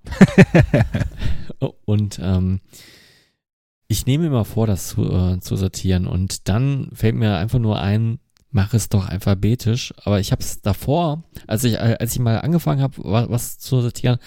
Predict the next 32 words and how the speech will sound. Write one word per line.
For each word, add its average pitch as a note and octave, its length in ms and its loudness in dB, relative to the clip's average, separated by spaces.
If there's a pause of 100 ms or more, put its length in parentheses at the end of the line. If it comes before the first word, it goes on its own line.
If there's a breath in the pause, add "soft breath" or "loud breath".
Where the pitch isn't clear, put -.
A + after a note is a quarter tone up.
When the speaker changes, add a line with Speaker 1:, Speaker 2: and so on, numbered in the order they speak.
(360 loud breath)
Speaker 2:
hab A#2 120 -2
ich A2+ 120 0
tatsächlich A#2 540 -2
ein - 180 -20
bisschen C#3+ 360 0
nach G#2+ 180 -4
Genres, F#2+ 600 -2
äh, F#2 560 -2
sortiert. - 520 -2
Also G#2+ 160 0
ich G2+ 100 -2
hab - 160 0 (600 loud breath)
deutsche B2+ 380 -2
Trash-Metal-Sachen B2 920 -2
zu A#2 120 -6
deutschen G#2+ 320 0
Trash-Metal-Sachen C3 800 0
gestellt, B2 480 4
in A2 160 6
Speaker 1:
<laughs> - 60 8
Speaker 2:
nicht B2+ 240 6
alphabetischer B2+ 640 0
Reihenfolge. B2+ 640 0 (920 loud breath)
Death-Metal-Sachen A#2+ 720 0
zu - 140 -4
Death-Metal-Sachen A#2+ 680 0
und A#2+ 200 0
so A#2 140 2
weiter G#2+ 220 0
und G2+ 100 -2
so G#2+ 80 0
fort. E2+ 400 0